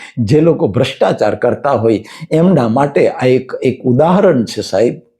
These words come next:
આ સત્ય ઘટના છે. અને પતિએ જોયું કે અમારાથી મફતનું ન લેવાય, ભલે રસ્તામાં પડ્યું છે,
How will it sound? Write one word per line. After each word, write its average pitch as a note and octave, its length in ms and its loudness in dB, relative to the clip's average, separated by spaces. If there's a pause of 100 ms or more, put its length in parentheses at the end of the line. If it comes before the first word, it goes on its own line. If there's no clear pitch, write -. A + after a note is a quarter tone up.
(320)
આ G#2+ 60 -8
સત્ય D#3+ 480 -2
ઘટના G#2+ 420 -4
છે. - 360 -14 (400)
અને A#2 180 -6
પતિએ C3 500 2
જોયું C3+ 480 2 (260)
કે C3 100 -2
અમારાથી D3+ 440 0
મફતનું C#3+ 640 0
ન A#2 160 4
લેવાય, G#2+ 300 2
ભલે C3 260 2
રસ્તામાં C#3 640 -2
પડ્યું B2+ 300 -2
છે, B2 300 -2